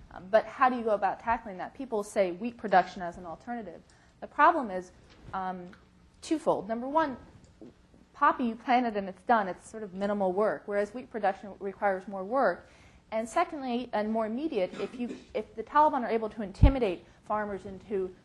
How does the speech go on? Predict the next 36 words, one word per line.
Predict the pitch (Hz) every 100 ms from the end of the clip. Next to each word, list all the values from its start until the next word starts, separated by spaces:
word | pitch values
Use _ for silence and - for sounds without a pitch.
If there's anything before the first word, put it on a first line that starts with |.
| 190
growing | 202 214 214 214 214
or | 170
providing | - 175 190 208 214 208
poppy | 202 190 202
to | 202
them, | 185 190 190
then | 202
it | 196
makes | 226 233
it | 233
impossible | 202 214 208 - 202
to | 196
say | - 214
to |
a | 196
farmer, | - 180 180 - - -
"Provide | 196 202 185 180
wheat," | 240 185
when | 202 208
he'll | 220 233
say, | - 190
"Why | 190 185
should | 208 -
I | 185 180
do | 240
that? | 214 165 -
My, | 196 180 -
you're | 190 202
putting | 208 180
my | 170
life | 170 190 214
in | 185 151
jeopardy. | - - 190
You | 202 -
can't, | 214 208 - 202
you | 208